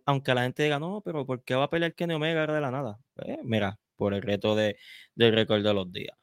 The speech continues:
¿Por qué va a pelear con Samoa Joe? Porque Samoa Joe le ganó, pero le ganó con trampa. ¿Por qué va a pelear con Warlow? Porque Warlow era el guardaespaldas de él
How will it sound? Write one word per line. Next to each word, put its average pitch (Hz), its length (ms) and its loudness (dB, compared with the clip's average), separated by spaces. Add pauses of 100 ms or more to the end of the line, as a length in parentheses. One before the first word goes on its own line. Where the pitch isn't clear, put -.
(200)
¿Por 131 180 4
qué 151 80 6
va 147 80 10
a 143 60 6
pelear 156 180 6
con 160 160 2
Samoa 151 420 2
Joe? 196 200 -2 (120)
Porque 139 320 -4
Samoa 131 380 0
Joe 120 120 2
le 131 120 4
ganó, 135 380 2
pero 139 160 4
le 117 100 4
ganó 107 220 0
con 117 180 -2
trampa. - 460 -4 (680)
¿Por 135 180 0
qué - 80 2
va 143 60 10
a 147 80 6
pelear 165 280 6
con 170 240 6
Warlow? 175 500 2
Porque 143 260 -2
Warlow 147 840 4
era 123 320 -2
el 120 60 0
guardaespaldas 123 720 0
de 131 100 2
él 127 80 -6